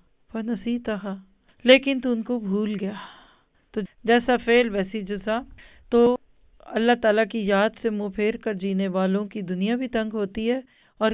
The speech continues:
قیامت کے دن اللہ تعالیٰ ان کو اندھا کر کے اٹھائے گا۔ اللہ تعالیٰ مجھے، آپ کو، ہمارے پیاروں میں سے کسی کو بھی اندھا کر کے نہ اٹھائے۔ کان نہ ہوتے تو کیا سنتے؟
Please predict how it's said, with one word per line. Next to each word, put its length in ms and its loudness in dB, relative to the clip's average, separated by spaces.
قیامت 420 -2
کے 120 -2
دن 180 -2
اللہ 300 2
تعالیٰ 280 0
ان 120 -2
کو 160 -4
اندھا 300 -2
کر 180 -4
کے 120 -6
اٹھائے 340 0
گا۔ 140 2
اللہ 160 0
تعالیٰ 260 -2
مجھے، 560 0
آپ 360 0
کو، 180 -2
ہمارے 280 0
پیاروں 440 0
میں 200 0
سے 80 -4
کسی 360 -2
کو 200 0
بھی 160 0
اندھا 260 -2
کر 180 -4
کے 140 -4
نہ 100 -4
اٹھائے۔ 300 -10
کان 340 6
نہ 60 4
ہوتے 400 -2
تو 80 -6
کیا 300 -4
سنتے؟ 300 -12